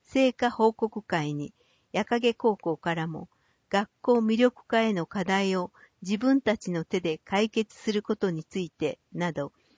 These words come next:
三チームが参加しました。ポスター発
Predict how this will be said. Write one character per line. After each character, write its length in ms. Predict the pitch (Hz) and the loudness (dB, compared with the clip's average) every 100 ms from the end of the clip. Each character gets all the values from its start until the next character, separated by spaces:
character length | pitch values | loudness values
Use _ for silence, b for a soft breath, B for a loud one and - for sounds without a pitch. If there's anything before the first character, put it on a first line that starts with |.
| b | b
三 320 | _ 220 240 254 | _ 2 2 0
チ 180 | - | 0
ー 120 | 240 180 | 0 2
ム 120 | 156 | -2
が 160 | 156 | -6
参 280 | 160 180 180 | -4 -4 -4
加 140 | - 170 | -6 -8
し 160 | 160 | -6
ま 140 | 160 160 | -6 -6
し 140 | - | -10
た。 200 | 147 139 _ _ _ _ _ _ - | -10 -10 _ _ _ _ _ _ 0
ポ 140 | 269 | 0
ス 140 | - | 0
タ 180 | - 170 | 0 0
ー 20 | |
発 240 | 165 185 | 0 -4